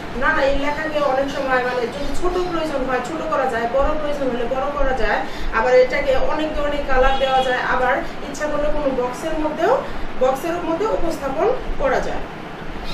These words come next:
পুরো লেখা প্রথম, প্রথম থেকে শুরু না করে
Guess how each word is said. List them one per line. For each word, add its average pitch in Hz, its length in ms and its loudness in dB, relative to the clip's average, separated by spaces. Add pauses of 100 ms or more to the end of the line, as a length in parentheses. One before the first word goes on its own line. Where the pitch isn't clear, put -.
পুরো 381 200 0
লেখা 392 380 2
প্রথম, 320 440 -2 (180)
প্রথম 311 380 -2
থেকে 349 160 -2 (140)
শুরু 339 200 -4
না 311 260 0
করে 208 260 2